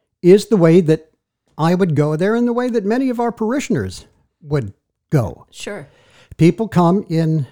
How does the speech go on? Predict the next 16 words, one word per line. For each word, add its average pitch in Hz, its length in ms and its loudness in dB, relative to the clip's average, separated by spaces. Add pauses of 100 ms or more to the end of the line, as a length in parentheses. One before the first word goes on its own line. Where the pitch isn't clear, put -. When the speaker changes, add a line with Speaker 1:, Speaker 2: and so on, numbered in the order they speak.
(140)
Speaker 1:
shorts 156 560 0
and 131 160 -6
T-shirts 151 680 -4
and, 110 280 -8 (520)
uh, 101 180 -10
sandals 160 760 0
and 117 200 -2
hopefully 160 440 -4
not 143 220 -4
wearing 127 320 -6 (480)
<laughs> - 460 -8
socks - 560 -4
with 147 180 -2
sandals. - 880 -4 (800)
Speaker 2:
And, 185 220 -10
and 185 260 -12